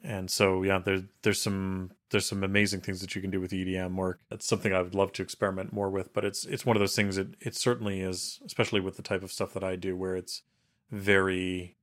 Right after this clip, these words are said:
non-conventional work. It would be nice to actually have access to one of these machines to be able to use on a regular basis so that I could,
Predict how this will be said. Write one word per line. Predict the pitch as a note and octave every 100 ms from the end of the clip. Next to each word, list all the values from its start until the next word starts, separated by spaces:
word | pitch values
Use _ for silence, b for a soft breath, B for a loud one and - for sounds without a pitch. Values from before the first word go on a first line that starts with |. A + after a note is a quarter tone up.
| _ _ _ _
non-conventional | G#2+ G2+ G2 F#2+ F#2 F#2+ F#2 F#2 F#2 - F#2+ F2+
work. | F#2+ F#2 - _ _ _ _ _ -
It | C3
would | A2 F#2+
be | G2
nice | G2 F#2 -
to |
actually | F#2 - F#2 F2
have | - G2 F#2
access | F#2 F#2 - F2+
to | -
one | F#2+
of | F#2
these | F#2 G2
machines | - G2+ F#2+ F#2
to | G2
be | F#2+
able | F#2 F#2+
to |
use | F#2 F#2+ F#2
on | F2+
a | F#2
regular | F#2 F#2
basis | F2+ F#2 F2+ F2 -
so | G2+
that | G2
I | F#2+
could, | - A2+ -